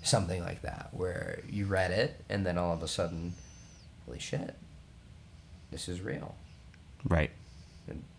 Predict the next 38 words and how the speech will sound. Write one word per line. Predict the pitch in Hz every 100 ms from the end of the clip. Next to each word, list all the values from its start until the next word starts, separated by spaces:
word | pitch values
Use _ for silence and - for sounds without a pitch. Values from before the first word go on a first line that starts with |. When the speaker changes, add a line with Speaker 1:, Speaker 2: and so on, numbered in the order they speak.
| - - - - - -
Speaker 1:
makes | 110 101 92 -
the | - 78
learning | 80 - - -
real. | - -
So | - 123
I | 135
hope | 143 139
that | 117 104 -
kind | 98 87
of | 78
answers | 73 85 87
your | 101
question. | 101 82 - -
I | - -
kind | -
of | -
took | - -
it |
off | 50 -
the | -
rails, | 50 - - -
but | - - - - - - - - - - - -
Speaker 2:
No, | 98 92
Speaker 1:
that's | 82
Speaker 2:
yeah, | 101 87
that, | 82 - -
that | 90 78
definitely | 90 85 90
makes | 78 78
sense. | - 80 - - - - - -
Could | 110 107
you |
guys | 117 117
touch | - 101 - -
a | 98
little | 87 87 92
bit | 87 90
on | - 85 82 78 78 73